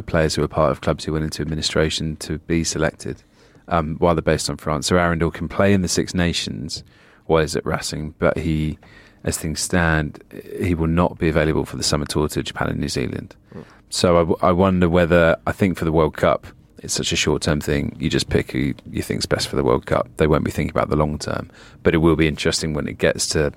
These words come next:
Speaker 1: Six Nations time, whether they think, "Well,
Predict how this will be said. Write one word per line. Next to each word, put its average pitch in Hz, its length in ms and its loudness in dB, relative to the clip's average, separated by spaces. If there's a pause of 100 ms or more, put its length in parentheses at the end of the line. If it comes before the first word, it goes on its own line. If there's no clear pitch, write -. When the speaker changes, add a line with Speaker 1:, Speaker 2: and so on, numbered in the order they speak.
(140)
Speaker 1:
Six - 260 -2
Nations 76 340 -2
time, 78 340 -4
whether 78 340 0 (600)
they 73 60 4
think, - 460 -2
"Well, 76 340 2